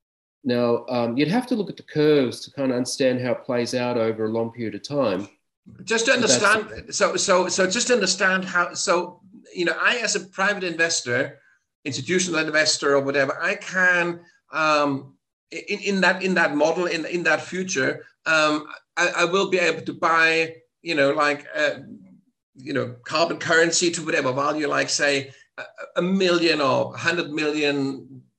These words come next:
Speaker 2: dollars worth of carbon currency, uh,
Speaker 1: Yeah.
Speaker 2: and, and hold that as an investment, uh, until such day that I want to sell it again. Is that correct?
Speaker 1: Correct.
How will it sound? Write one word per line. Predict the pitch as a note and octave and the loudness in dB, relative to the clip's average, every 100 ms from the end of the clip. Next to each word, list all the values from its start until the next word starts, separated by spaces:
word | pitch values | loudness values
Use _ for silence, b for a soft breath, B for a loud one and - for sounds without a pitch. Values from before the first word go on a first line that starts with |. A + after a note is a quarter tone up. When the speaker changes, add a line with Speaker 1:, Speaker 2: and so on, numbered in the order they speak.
| - | -6
Speaker 2:
dollars | D#3+ C#3+ C#3 C#3+ | -2 -2 -2 -2
worth | C#3+ C3+ | -4 -4
of | |
carbon | - C#3 C3 B2+ | -2 0 0 -2
currency, | D#3 F3+ F#3+ F#3 C#3 A#2+ C3+ C#3+ B B B - | 2 4 4 2 -2 -2 -4 -6 B B B 0
uh, | D#3 D#3 - | 2 2 2
Speaker 1:
Yeah. | E3 E3 | 4 4
Speaker 2:
and, | D#3+ - | 4 0
and | F3 | -4
hold | - - G#3 G#3+ G#3 F3 | -2 0 4 6 6 4
that | D3+ D#3 | 0 0
as | D#3 E3 | -4 -4
an | D3+ | -4
investment, | D3+ D#3 D3+ - B2 A#2 B2+ B2 B B B | 0 0 0 -4 -2 -2 -4 -8 B B B
uh, | C#3+ D3 | 0 2
until | D#3 - E3+ | 0 0 -2
such | D#3+ D3 - | -2 -6 -4
day | D#3+ | 0
that | D3 D3+ | 0 2
I | D3 | 2
want | C#3+ C#3+ | 2 0
to | E3 E3+ | 0 -2
sell | E3+ F#3+ E3+ | 0 2 2
it | D3 | 0
again. | B2 A#2 | -4 -6
Is | C3 | -4
that | D#3 D#3 | -4 -4
correct? | D3 C#3+ C3 F#2 - _ _ _ _ _ _ _ _ _ _ _ _ _ | -6 2 2 2 -6 _ _ _ _ _ _ _ _ _ _ _ _ _
Speaker 1:
Correct. | - B2+ A2+ A2 F#2 - | -10 -4 0 0 0 -8